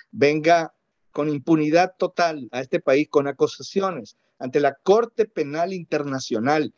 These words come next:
cosa que reto a cualquier izquierdista a debatir,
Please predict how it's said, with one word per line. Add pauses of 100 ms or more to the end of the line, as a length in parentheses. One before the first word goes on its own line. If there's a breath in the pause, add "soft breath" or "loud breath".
(140 loud breath)
cosa
que
reto
a
cualquier
izquierdista
a
debatir,